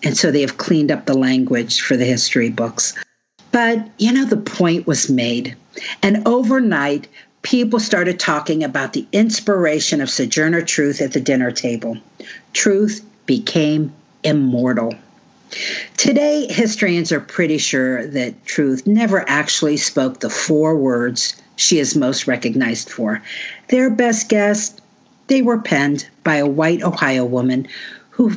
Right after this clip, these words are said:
really had the good intent of wanting to propel Truth to the role of champion. There are even a couple of books published about the search for the truth of Truth. And their conclusion, Truth shouldn't be known for a slogan anyway,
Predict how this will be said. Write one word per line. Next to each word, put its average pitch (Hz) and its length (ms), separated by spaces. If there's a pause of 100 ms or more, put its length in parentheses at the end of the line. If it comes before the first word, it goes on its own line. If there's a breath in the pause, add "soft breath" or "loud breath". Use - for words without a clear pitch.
(140)
really 247 280
had 175 220
the 156 60
good 143 220
intent 143 480
of 143 140
wanting 156 320
to - 100
propel 151 440
Truth 127 640 (340 loud breath)
to 180 120
the 147 120
role 135 280
of 127 140
champion. 117 720 (680 loud breath)
There 262 120
are 262 40
even 226 300
a 240 60
couple 170 340
of 135 140
books - 240
published - 580 (300 loud breath)
about 165 360
the 151 80
search - 720 (280 soft breath)
for - 160
the 139 100
truth - 480 (100)
of 127 180
Truth. - 580 (600 soft breath)
And 190 160
their 220 180
conclusion, 180 880 (560 loud breath)
Truth 285 460
shouldn't 247 520
be 220 160
known 196 320
for 175 200
a 165 60
slogan 165 580
anyway, 139 560